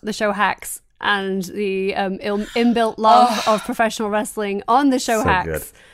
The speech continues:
Speaker 1: Um, so I did some detective work 'cause I was <laughs> determined to find out who the mark was in the writer's room. Uh, I'm not saying I went through the names of the writers, then looked at their Instagrams to see who they were following until I, uh,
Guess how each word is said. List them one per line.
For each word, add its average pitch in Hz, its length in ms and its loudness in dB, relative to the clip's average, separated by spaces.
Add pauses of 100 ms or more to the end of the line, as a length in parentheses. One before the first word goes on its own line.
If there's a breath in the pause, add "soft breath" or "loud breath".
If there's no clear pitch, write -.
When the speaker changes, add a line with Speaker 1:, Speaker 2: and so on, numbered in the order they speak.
(280 soft breath)
Speaker 1:
Um, 202 340 0 (800)
so 240 140 -2
I 233 60 2
did 247 180 -2
some 277 140 2
detective 254 480 -2
work 233 240 -2
'cause 247 160 -6
I 240 160 2
was 285 160 4
<laughs> 262 100 -2
determined 277 380 0
to 330 100 -4
find 254 300 0
out 240 180 2
who 240 160 -2
the 240 80 0
mark 226 300 0
was 226 180 -4
in 226 120 0
the 214 60 0
writer's 214 400 -4
room. 208 240 -2 (460 loud breath)
Uh, 233 300 4
I'm 247 100 4
not 269 220 2
saying 277 240 0
I 247 80 2
went 240 200 -2
through 240 260 -2
the 233 100 -4
names 226 400 -2
of 208 140 -6
the 214 60 -4
writers, 208 420 0
then 208 120 -4
looked 214 240 -2
at - 80 -6
their 208 140 -2
Instagrams 202 560 -4
to 214 100 -4
see 214 240 -4
who 214 160 -2
they 202 140 -2
were 202 120 -2
following 202 500 -2 (340 soft breath)
until 214 560 -2
I, 202 680 -2
uh, 202 360 0